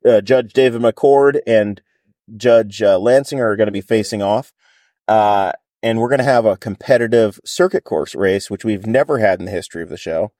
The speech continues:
Um, the at-large county council, uh, races are coming up. And, uh, longtime friend of the show, uh, by the way, we, we didn't mention our, uh, our fifty dollar a month patrons. That's our fault.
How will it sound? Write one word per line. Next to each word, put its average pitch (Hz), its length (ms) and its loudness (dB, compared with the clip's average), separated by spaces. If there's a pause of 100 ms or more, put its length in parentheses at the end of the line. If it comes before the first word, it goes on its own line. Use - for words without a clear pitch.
(580)
Um, 95 580 0
the 117 180 0
at-large 131 720 2 (240)
county 123 260 0
council, 117 540 -4 (100)
uh, 98 200 2
races 98 420 -6
are 95 60 -12
coming 92 300 -6
up. 101 180 -4 (1120)
And, 101 320 -2
uh, 92 280 2
longtime 127 460 0
friend 98 180 -4
of 90 60 -16
the 87 60 -8
show, 92 340 -6 (480)
uh, 101 180 2
by 131 140 2
the 113 80 0
way, 107 80 -2
we, 104 300 -4
we 101 120 -8
didn't 101 240 -8
mention 98 300 -8
our, 90 240 -6
uh, 90 160 -2
our 98 120 -2
fifty - 260 -10
dollar 95 280 -10
a 101 40 -12
month 110 240 -8
patrons. 98 420 -12
That's 107 160 -12
our 104 180 -10
fault. 104 300 -12